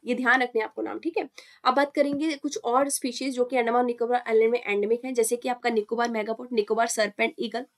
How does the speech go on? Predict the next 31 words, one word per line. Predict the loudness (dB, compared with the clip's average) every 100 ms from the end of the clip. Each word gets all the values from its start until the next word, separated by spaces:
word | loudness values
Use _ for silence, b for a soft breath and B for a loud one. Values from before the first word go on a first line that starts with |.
| -2
अंडमान | 2 4 2
क्रैक | 2 0 0 0
और | 0
अंडमान | 0 -2 -4
बानौल। | -6 -8 -10 -16 B B B
अगली | -2 2
बात | 2 2
करेंगे | 0 0 0
वर्ल्ड | 2 2 2
वाइड | 2 0
फंड | 0 -6
फॉर | -4 -4
नेचर | -2 -2
के | -2
बारे | -2 0
में। | 0
ये | -2
एक | -4
इंटरनेशनल | -8 -6 -6 -4
नॉन | -4 -4
प्रॉफिट | -6 -4
ऑर्गेनाइजेशन | -4 -2 -2 -2 -2 -4 -4
है, | -4
सौ | -2 0 0
साल | 0
से | -2 -2
लगभग | -4 -6
काम | -6 -6
कर | -6 -4
रही | -4
है। | -4